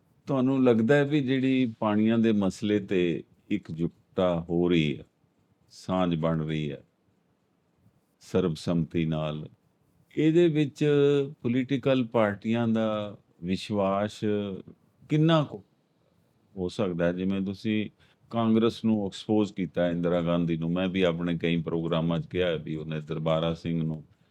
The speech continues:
ਦਬਾਅ ਪਾ ਕੇ ਉਹਨੂੰ ਧਮਕੀ ਦਿੱਤੀ ਗਈ ਕਿ "ਤੁਹਾਨੂੰ ਚੀਫ ਮਿਨਿਸਟਰ ਤੋਂ ਹਟਾ ਦਿਆਂਗੇ", ਤੇ ਉਹਨੇ ਕੇਸ ਵਾਪਸ ਲੈ ਲਿਆ। ਸੋ ਪੰਜਾਬ ਦਾ ਜਿਹੜਾ ਸਭ ਤੋਂ ਵੱਡਾ ਧੱਕਾ ਕੀਤਾ ਉਹ ਇੰਦਰਾ ਗਾਂਧੀ ਤੇ ਦਰਬਾਰਾ ਸਿੰਘ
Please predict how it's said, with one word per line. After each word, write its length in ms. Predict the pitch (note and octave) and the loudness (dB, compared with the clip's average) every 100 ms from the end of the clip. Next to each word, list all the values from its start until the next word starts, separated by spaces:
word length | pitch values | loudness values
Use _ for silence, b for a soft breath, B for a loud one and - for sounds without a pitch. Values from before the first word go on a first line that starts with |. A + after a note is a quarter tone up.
| _ _ | _ _
ਦਬਾਅ 440 | F2 E2 F2 F2 E2 | -2 4 6 4 4
ਪਾ 200 | E2+ E2 | 0 0
ਕੇ 200 | D#2+ E2 | -2 -2
ਉਹਨੂੰ 340 | D#2+ D#2 D#2 | -2 -4 -4
ਧਮਕੀ 380 | F2 D#2+ - E2 | -4 -4 -2 -4
ਦਿੱਤੀ 460 | D#2+ D2+ C#2+ E2+ D2+ | -2 -6 -6 -4 -2
ਗਈ 200 | D2+ D2+ | -2 -4
ਕਿ 140 | E2+ | -6
"ਤੁਹਾਨੂੰ 400 | D#2 D2+ D2+ D2 - - | -8 -8 -6 -8 -12 -6
ਚੀਫ 240 | F2+ E2+ | -4 -2
ਮਿਨਿਸਟਰ 400 | D#2+ D#2 - E2+ | -2 -4 -4 -4
ਤੋਂ 220 | D#2+ D#2+ | -4 -6
ਹਟਾ 260 | D2+ D#2 D2 | -4 -2 -2
ਦਿਆਂਗੇ", 440 | D2 D#2 D2+ D2 | -4 -6 -6 -8
ਤੇ 160 | C#2 - | -8 -14
ਉਹਨੇ 300 | D2 - _ _ | -16 -20 _ _
ਕੇਸ 340 | F2 E2+ - - | 0 2 -2 -2
ਵਾਪਸ 420 | D#2 - D#2 - | -2 -2 -8 -6
ਲੈ 140 | C#2+ | -6
ਲਿਆ। 160 | C2 C2 - _ _ _ _ _ | -6 -10 -14 _ _ _ _ _
ਸੋ 120 | F2+ | -4
ਪੰਜਾਬ 560 | E2+ G#2 G#2 G#2+ A2 G2 | -2 2 4 4 2 2
ਦਾ 300 | G#2 F#2+ F#2 F2 | 2 4 0 -2
ਜਿਹੜਾ 600 | F2+ E2+ E2+ E2 D2+ C2+ - _ _ _ _ _ _ _ | -4 0 -2 -2 -6 -10 -18 _ _ _ _ _ _ _
ਸਭ 280 | - A#2+ A2+ | -2 0 0
ਤੋਂ 140 | A2 | -2
ਵੱਡਾ 320 | G2 E2+ D#2+ E2 | -2 0 0 -2
ਧੱਕਾ 360 | E2 D#2+ E2 | -4 -4 -6
ਕੀਤਾ 400 | D2+ E2 C#2+ E2 | -6 -10 -6 -4
ਉਹ 160 | D#2+ E2 | -4 -4
ਇੰਦਰਾ 300 | D2+ D#2+ D#2+ | -4 -2 -2
ਗਾਂਧੀ 360 | D#2+ D#2 D#2 | -2 -4 -6
ਤੇ 180 | D2 D#2+ | -6 -8
ਦਰਬਾਰਾ 520 | D2 D2 D2+ D#2 D#2+ | -8 -8 -4 -2 -2
ਸਿੰਘ 280 | D#2+ D#2+ D2+ | -4 -6 -8